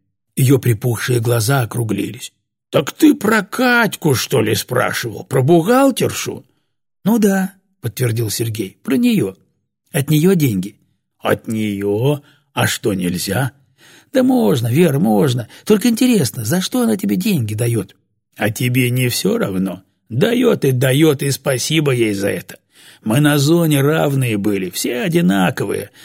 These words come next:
А потом кому повезло, как вот Катьке, а у кого не сложилось. Катька нашу дружбу помнит и от всей души помогает. Вы у неё самой спросите, она вам скажет».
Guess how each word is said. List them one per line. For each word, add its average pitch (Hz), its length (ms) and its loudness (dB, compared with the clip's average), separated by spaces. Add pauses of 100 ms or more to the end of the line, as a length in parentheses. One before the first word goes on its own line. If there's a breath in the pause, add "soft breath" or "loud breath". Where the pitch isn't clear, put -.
(240 loud breath)
А - 120 -4
потом 120 340 0
кому 127 320 0
повезло, 131 600 0
как - 220 -8
вот 98 160 -6
Катьке, - 460 -8 (300)
а 113 140 0
у 120 60 0
кого 131 300 0
не 165 140 0
сложилось. 101 800 -4 (520 loud breath)
Катька 127 360 -2
нашу 127 340 -2
дружбу 123 500 -2
помнит 131 640 -2 (260 loud breath)
и 117 100 0
от 127 140 2
всей 156 260 0
души 139 400 0
помогает. 120 720 -2 (380)
Вы 127 200 2
у 135 100 4
неё 127 300 4
самой 160 500 2
спросите, 110 640 -4
она 339 240 -6
вам 190 200 -2
скажет». - 720 -8